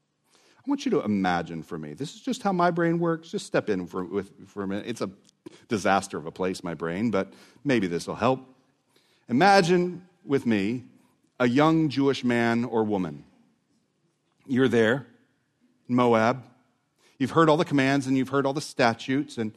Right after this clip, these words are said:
now you hear this covenant, particularly the words, "When all these things come upon you," and you're not dull like Jeremiah,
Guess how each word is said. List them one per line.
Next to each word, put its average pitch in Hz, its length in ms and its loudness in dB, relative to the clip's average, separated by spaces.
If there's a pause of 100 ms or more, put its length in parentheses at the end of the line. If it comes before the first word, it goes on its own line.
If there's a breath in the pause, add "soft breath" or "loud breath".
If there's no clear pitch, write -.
(640 soft breath)
now 160 240 6
you 226 140 2
hear 196 240 4
this 170 180 -2
covenant, 107 440 -2
particularly 269 560 -4
the 214 120 2
words, 131 380 0
"When 147 240 -2
all 190 300 0
these 180 320 -4
things 160 340 -2
come 165 260 -2
upon 104 300 -4
you," 101 140 -2
and 117 100 0
you're 165 80 0
not 196 300 -2
dull 127 500 0 (260 soft breath)
like 113 220 2
Jeremiah, 107 880 2